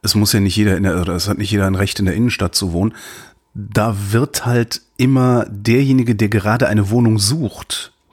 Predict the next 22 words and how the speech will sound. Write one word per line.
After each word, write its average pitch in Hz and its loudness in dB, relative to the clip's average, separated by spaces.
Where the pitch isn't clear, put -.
betrachtet. - -10
Und 92 -4
was, - 0
äh, 82 -2
Holm 90 0
ja 120 2
macht 120 -2
und 92 -6
die 92 -2
Soziologen 87 -2
machen, 110 -2
ist, - -6
die - -4
betrachten 107 -2
halt 101 0
auch - -8
die 101 -4
Leute, 95 0
die 101 -2
schon 101 2
da 92 2
sind. 123 0